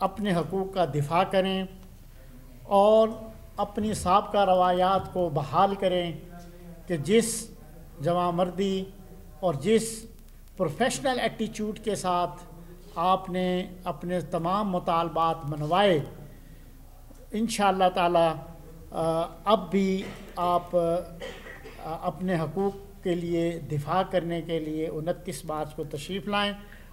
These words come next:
और पीपीए बलूचिस्तान मुलाजमीन का, अ,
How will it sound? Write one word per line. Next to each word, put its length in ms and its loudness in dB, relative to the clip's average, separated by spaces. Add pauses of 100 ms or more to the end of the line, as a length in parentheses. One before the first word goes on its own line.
(160)
और 460 0 (100)
पीपीए 400 0
बलूचिस्तान 920 -2 (460)
मुलाजमीन 680 2
का, 280 2
अ, 220 -6